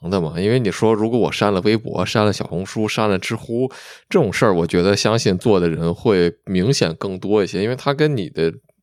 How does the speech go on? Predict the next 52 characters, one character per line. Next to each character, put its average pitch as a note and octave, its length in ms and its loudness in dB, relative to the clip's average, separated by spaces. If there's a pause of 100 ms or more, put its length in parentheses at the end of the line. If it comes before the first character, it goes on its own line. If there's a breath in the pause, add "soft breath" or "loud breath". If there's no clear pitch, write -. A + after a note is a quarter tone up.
你 G#2 360 0
是 C#3+ 220 2
谁、 F#2 300 2
你 F2+ 180 0
在 F#2+ 160 2
现 C3 240 0
实 F2+ 140 -4
生 F2 260 -8
活 E2 140 0
当 E2+ 160 0
中 F2 160 -2
的 F2+ 80 -2
这 E2 120 0
些 E2+ 180 0
交 F#2 260 2
互 F#2 180 0
没 D#2+ 160 0
有 G2+ 140 2
这 F2 140 -6
么 E2+ 140 -8
强 E2 360 -8
烈 A#2 140 2
吧。 D#2 200 -6
朋 G#2 100 -2
友 G#2+ 80 0
圈 A#2+ 220 -2
更 A#2 140 -2
多 F#2+ 140 0
的 F#2 80 0
时 F2+ 120 -10
候， F2 240 2 (520 soft breath)
我 A#2 100 2
觉 G2+ 140 2
得 G2 80 0
还 F#2 180 -2
是 F#2 220 0
一 F2+ 100 0
个 D#2+ 280 -2 (340)
可 G#2+ 140 -2
能 G2+ 200 2
你 G2 60 -2
经 G2 140 0
常 G2+ 100 2
要 G2 80 2
见 A#2+ 200 2
到 E2 100 -2
的 E2 100 -2
这 D#2+ 60 -4
些 E2 140 0
人， D#2 220 -6
他 F2+ 160 -4
们 F2 200 -2